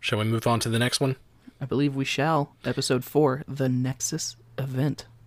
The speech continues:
Speaker 2: Something
Speaker 1: Oh.
Speaker 2: is going on underneath me, and I'm very perplexed.
Speaker 1: <laughs>
Speaker 2: For context, I'm on the second floor of my house, so something is going on in the first floor of my house.
Speaker 1: No, I,
Speaker 2: <laughs>
Speaker 1: my first thought was, "Is something happening to your chair?"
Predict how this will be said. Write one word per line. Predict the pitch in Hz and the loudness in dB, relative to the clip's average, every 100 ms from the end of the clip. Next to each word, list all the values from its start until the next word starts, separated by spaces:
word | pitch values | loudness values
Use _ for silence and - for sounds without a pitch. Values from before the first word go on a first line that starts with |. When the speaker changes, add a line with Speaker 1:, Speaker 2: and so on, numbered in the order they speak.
| - - - - - - - - - - - - _ - - - | -20 -20 -20 -14 -12 -12 -16 -20 -20 -20 -20 -20 _ -20 -20 -20
Speaker 2:
Something | - 143 - | -8 -2 -2
Speaker 1:
Oh. | |
Speaker 2:
is | - | -4
going | 123 113 | -6 -6
on | 110 - | -6 -6
underneath | 113 120 123 | -6 -6 -6
me, | - | -8
and | - | -12
I'm | 156 | -12
very | - - - _ - | -10 -10 -10 _ -16
perplexed. | - - 107 - - - | -14 -10 -10 -10 -18 -18
Speaker 1:
<laughs> | - - - - - - - - - - - - - 196 - - - _ _ - - - - | -16 -14 -12 -12 -10 -10 -10 -12 -16 -18 -18 -16 -6 -6 -2 -4 -4 _ _ -20 -20 -18 -8
Speaker 2:
For | 135 | -4
context, | - 202 - 123 - | 2 2 2 0 0
I'm | 147 | 2
on | 147 | 2
the | |
second | 123 139 - | 2 0 0
floor | - 123 | 0 2
of | 104 | 2
my | 120 | 0
house, | 127 135 - | 0 0 0
so | - | -6
something | 147 151 139 | -4 -4 -2
is | 131 | 0
going | 123 123 | 0 2
on | 123 | 0
in | 127 | 0
the | 127 | 0
first | 147 156 | 0 0
floor | - 120 | -2 -4
of | - | -4
my | - | -6
house. | - - - - - - - | -6 -8 -8 -12 -14 -16 0
Speaker 1:
No, | 143 139 101 107 | 6 6 6 0
I, | 123 | -2
Speaker 2:
<laughs> | 117 | 2
Speaker 1:
my | 117 131 | 6 6
first | 135 123 | 6 6
thought | 120 113 | 6 6
was, | 107 101 98 | 4 2 0
"Is | |
something | - 104 107 | -2 -2 -4
happening | 101 101 101 95 | -4 -4 -4 -4
to | 98 | -4
your | 92 | -4
chair?" | - 95 101 | -2 0 -2